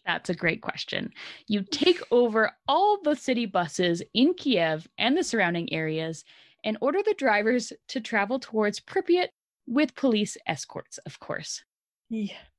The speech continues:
Speaker 1: This all had to be done in secrecy again, though, because remember, no one can find out what happened. So there were many angry people waiting at their bus stops the next day with no ride. <laughs> I, I think that's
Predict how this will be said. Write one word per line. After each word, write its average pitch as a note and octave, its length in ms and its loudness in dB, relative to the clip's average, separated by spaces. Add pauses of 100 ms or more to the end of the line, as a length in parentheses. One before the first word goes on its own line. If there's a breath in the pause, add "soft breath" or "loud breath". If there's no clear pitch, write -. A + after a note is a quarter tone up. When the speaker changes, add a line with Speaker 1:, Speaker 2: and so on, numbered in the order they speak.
(260)
Speaker 1:
This C4+ 180 2
all C#4 200 2
had D4+ 160 -4
to - 80 -14
be E4+ 100 0
done G#3+ 240 2
in G#3 100 0
secrecy D#4+ 760 2
again, A#3 600 4 (160)
though, F#3+ 480 0
because G#3 280 -6
remember, C#4+ 580 4
no A3 140 4
one G#3 100 4
can A3 140 0
find B3 180 2
out C4 80 0
what C4+ 80 0
happened. C4+ 560 4 (320 loud breath)
So C#4+ 160 -2
there D4 140 2
were D#4 140 4
many D4 420 4
angry A#3+ 300 2
people G#3 340 2
waiting F#3 260 4
at F3 140 0
their E3+ 100 2
bus C#4 280 2
stops C4+ 280 2
the A#3 140 0
next F#3+ 340 -4
day F3+ 200 2
with F#3 260 -4
no D#3+ 320 0
ride. - 480 -4
<laughs> - 60 -8 (1900 loud breath)
I, A#3+ 260 -2 (100)
I G#3 100 -2
think G3 180 -6
that's - 300 -2